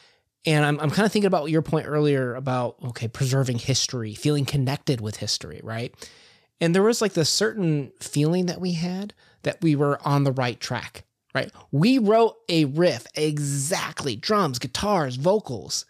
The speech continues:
the same way a major out, like, artist that sold hundreds of thousands, if not millions of records worldwide,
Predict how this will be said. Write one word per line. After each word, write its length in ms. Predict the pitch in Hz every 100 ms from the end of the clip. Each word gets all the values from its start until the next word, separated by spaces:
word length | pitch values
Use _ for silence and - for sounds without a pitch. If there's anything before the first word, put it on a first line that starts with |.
| -
the 80 | 131
same 260 | - 202 208
way 200 | 202 160
a 40 |
major 960 | 147 151 160 185 196 214 208 202 202 196
out, 260 | 139 139 -
like, 200 | 143 123 -
artist 440 | 147 160 123 113
that 140 | 123 -
sold 380 | 156 131 127 135 -
hundreds 400 | - 196 175 165
of 80 |
thousands, 380 | 156 139 135 131
if 120 | 120
not 120 | 131 123
millions 380 | 135 131 123
of 140 | 113 117
records 480 | 110 - - - - - _
worldwide, 640 | 131 110 113 110 104 104